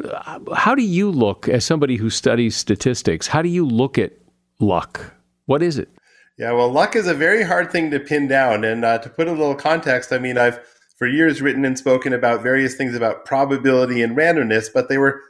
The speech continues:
Speaker 2: usually more concrete things like, like a medical study or a public opinion poll or, uh, the odds of being killed in an airplane crash, all these kind of concrete probabilities.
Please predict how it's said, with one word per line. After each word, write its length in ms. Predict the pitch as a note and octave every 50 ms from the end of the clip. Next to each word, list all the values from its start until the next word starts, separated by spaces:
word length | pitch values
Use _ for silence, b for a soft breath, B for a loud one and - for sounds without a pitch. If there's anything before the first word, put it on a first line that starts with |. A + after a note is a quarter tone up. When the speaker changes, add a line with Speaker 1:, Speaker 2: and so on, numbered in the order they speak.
| B B _
Speaker 2:
usually 300 | G3+ A3 A#3 A#3+ G#3 F3
more 180 | E3 D#3 D3+
concrete 560 | D3 - D#3 D3+ D3+ D3 - - D#3+ C#3+ C#3
things 320 | - B2+ A2 G2+ G2 F#2+ F#2
like, 240 | G2+ G2 G2 G2 - b b b b b b _ _ A2
like 220 | G#2+ A2 G#2+ -
a 240 | A#2 A2+ A2+ A2+ A#2+
medical 400 | B2+ C#3 C#3 C#3 C#3 C#3 B2+ A2+
study 420 | - - A#2+ A2 G#2 G#2 G2+ G2+
or 140 | G2+ G#2 G#2
a 60 | G#2
public 340 | - C#3+ C3+ C3 C3 B2+ -
opinion 500 | C3 - - D#3 C#3+ C#3 C3 B2 A#2+ A#2+ -
poll 420 | - A#2+ A2+ A2+ A2 G#2+ G#2 G#2 G#2
or, 300 | G#2 G#2 G#2 G#2 G#2+ G#2+
uh, 160 | G#2 G#2+ G#2 B B B B B _
the 80 | - A#2
odds 260 | A#2 B2 B2 A#2+ B2+
of 120 | B2 A2+
being 220 | A2+ B2 B2 B2+ B2
killed 240 | - C#3+ C#3 C#3
in 80 | C#3 C#3
an 80 | C#3 C#3+
airplane 400 | C#3 C3+ C3 - C3+ B2+ A#2+ A#2
crash, 380 | - - A#2 A2+ A2+ G#2+ -
all 120 | B2+ B2 C3
these 180 | C3 C3 B2+
kind 180 | - C3 B2 A#2+
of 80 | A#2+
concrete 400 | A#2+ - B2+ B2+ B2+ - B2+ -
probabilities. 640 | - B2 A2+ A2+ A2+ A#2 C#3 D3 C#3+ B2 A2+ A2+ -